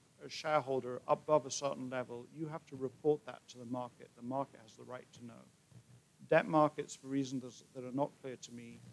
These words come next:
actually I can give the reasons why, are far less regulated. So a vulture fund gets control of enough debt of this company that they can then create influence for themselves over the management,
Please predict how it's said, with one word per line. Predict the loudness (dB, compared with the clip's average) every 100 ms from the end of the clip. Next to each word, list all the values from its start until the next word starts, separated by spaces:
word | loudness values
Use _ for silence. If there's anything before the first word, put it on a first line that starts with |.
| -10 -6
actually | -2 -2
I | -2 -2
can | -2
give | -2 -6
the | -10
reasons | -14 -14 -16
why, | -18 -16 -16
are | -10 0
far | 4 4
less | 2 -2 -4
regulated. | -4 -6 -12 -14 -14
So | -10 -8 -8 -12 _ _ _ -8
a | 6
vulture | 8 8 4
fund | 2 2 2
gets | -6 -10
control | -12 -4 0 0
of | 0
enough | 0 0 0 -4
debt | -6 -6 -14 -20 -20 _ _ _
of | -16
this | -12 -10
company | -8 -10 -12 -20 -20 -20 _ _ _ -12
that | 2
they | 4
can | 6 4 4
then | 4 2 -2 -10 _ _ _ -20 -20 _ -20 _ _ _ _ _ _ _ _ _
create | 4 4 6
influence | 4 8 6 6
for | 0
themselves | -4 -4 0 2 4
over | 2 0
the | -6
management, | -4 -6 -6 -12 -16